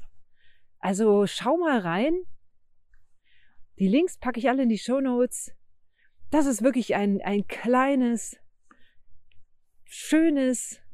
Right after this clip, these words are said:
P-D-F-Buch. Ohne viel Aufwand. Das kannst du dir einfach ausdrucken,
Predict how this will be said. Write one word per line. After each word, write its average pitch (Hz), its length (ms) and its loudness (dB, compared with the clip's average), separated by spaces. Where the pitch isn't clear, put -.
P-D-F-Buch. 220 960 2
Ohne 262 220 4
viel 214 200 -4
Aufwand. 196 560 0
Das - 120 -6
kannst 208 200 -2
du 196 40 -4
dir 180 140 4
einfach 190 220 -2
ausdrucken, 180 760 -2